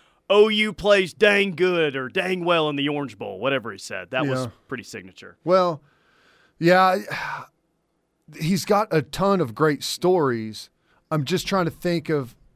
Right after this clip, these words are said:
Speaker 2: like, what, if anything, was ever public. I mean, some of his stuff about the S E C, you know, got a bunch of
Speaker 1: <laughs>
Speaker 2: people riled
Speaker 1: Maybe
Speaker 2: up, but
Speaker 1: just, maybe just, uh, kill that narrative after the Sugar Bowl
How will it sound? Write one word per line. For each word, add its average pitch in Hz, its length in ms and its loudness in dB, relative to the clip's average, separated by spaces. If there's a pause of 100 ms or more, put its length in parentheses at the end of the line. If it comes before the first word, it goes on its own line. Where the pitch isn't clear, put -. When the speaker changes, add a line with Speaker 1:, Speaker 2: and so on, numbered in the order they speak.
(840)
Speaker 2:
like, 131 200 -8
what, 151 320 2
if 151 180 -2
anything, 156 460 0
was 139 200 0
ever 139 220 0
public. 127 600 0
I 139 40 -8
mean, 131 280 -4 (840)
some 175 280 0
of 156 100 -2
his 165 160 2
stuff 160 280 0
about 143 240 0
the 139 160 0
S 156 220 0
E 143 100 -2
C, 151 640 0 (280)
you 139 120 -4
know, 131 200 0
got 131 240 0
a 127 40 -2
bunch 135 240 0
of - 80 -8
Speaker 1:
<laughs> - 20 -6
Speaker 2:
people 139 320 -2
riled 139 380 2
Speaker 1:
Maybe 196 260 6
Speaker 2:
up, 190 60 0
but 151 60 -4
Speaker 1:
just, - 280 -4
maybe 180 300 0
just, 147 360 -8
uh, 123 480 -2
kill 170 220 0
that 120 220 -6
narrative 104 540 -8
after 160 240 -6
the 139 160 -6
Sugar 160 280 -4
Bowl 160 360 -2